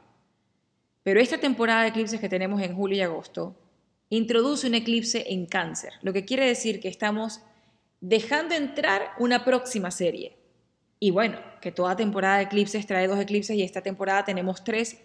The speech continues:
hay mucho agite interno. Así que tenemos dos procesos al unísono. Te lo quiero hacer de la manera más simple posible.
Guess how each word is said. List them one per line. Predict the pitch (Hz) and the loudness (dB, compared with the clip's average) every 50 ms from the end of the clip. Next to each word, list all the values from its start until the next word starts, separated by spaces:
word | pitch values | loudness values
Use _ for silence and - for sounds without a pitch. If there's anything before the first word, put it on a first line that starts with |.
| _ _ | _ _
hay | 175 190 185 | -2 0 0
mucho | 185 196 214 208 - | 2 2 0 0 0
agite | 247 226 240 254 - 247 | -2 -2 -4 -2 -2 -2
interno. | 226 190 175 - 208 202 185 - - - - - _ _ _ _ - _ _ - - - - - - _ _ | -2 -2 0 0 0 0 0 -2 -10 -16 -18 -20 _ _ _ _ -20 _ _ -20 -20 -20 -20 -20 -20 _ _
Así | - 233 226 330 | -2 0 2 2
que | - 320 | 0 2
tenemos | 330 330 320 277 233 | 2 2 2 2 2
dos | 220 240 226 | 2 2 0
procesos | 226 226 214 - 247 226 - - 170 165 165 - - - _ - | 0 -4 -2 0 0 -2 -2 -2 -6 -6 -8 -10 -14 -12 _ 0
al | 190 190 | 2 2
unísono. | 185 180 180 165 170 - - - - _ _ _ _ _ _ _ _ _ _ _ _ _ _ _ | 2 0 -2 -4 -6 -10 -12 -14 -16 _ _ _ _ _ _ _ _ _ _ _ _ _ _ _
Te | _ 170 | _ -2
lo | 185 185 | -2 2
quiero | 202 233 247 | 2 2 2
hacer | 262 269 277 | 2 2 0
de | 262 262 | 0 2
la | 233 214 | 0 0
manera | 202 214 226 233 | 0 2 2 2
más | 220 214 233 233 - - - | 2 2 0 0 -2 -8 2
simple | - 311 302 277 226 254 226 | 2 2 2 4 2 2 2
posible. | 208 190 180 - 147 - - - - | 2 -4 -4 -4 -6 -8 -8 -12 -16